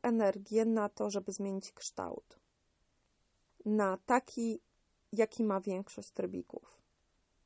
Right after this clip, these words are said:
A ta twoja nisza w rzeczywistości, która potrzebuje dokładnie takiego trybiku, żeby go ruszyć,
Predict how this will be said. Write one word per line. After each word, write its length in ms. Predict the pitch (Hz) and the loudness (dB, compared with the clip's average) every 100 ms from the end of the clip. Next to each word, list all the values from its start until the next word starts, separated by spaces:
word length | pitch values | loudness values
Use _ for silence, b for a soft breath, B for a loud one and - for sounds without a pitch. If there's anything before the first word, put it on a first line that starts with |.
| _ _ _ | _ _ _
A 320 | - 196 196 - - | 2 6 6 2 -2
ta 120 | 226 | -4
twoja 480 | - - 262 311 320 | -4 2 4 4 4
nisza 480 | 269 247 - 226 | 4 2 0 -4
w 40 | 208 | -2
rzeczywistości, 1160 | 202 - 214 202 - 220 190 - - 202 196 254 | -4 -6 -6 -6 -2 2 0 -2 -8 -4 -4 -4
która 220 | - 240 | -2 -2
potrzebuje 600 | - 233 - 214 233 233 | 0 0 0 2 4 4
dokładnie 500 | 220 - 220 226 220 | 4 4 4 4 2
takiego 460 | 220 - 220 240 349 | -2 -2 2 4 4
trybiku, 600 | 202 190 196 185 - - _ | 2 -2 -4 -6 -6 -6 _
żeby 240 | 220 208 214 | -4 -4 -2
go 140 | 196 | -2
ruszyć, 480 | 190 - - 226 | -2 -2 -2 -2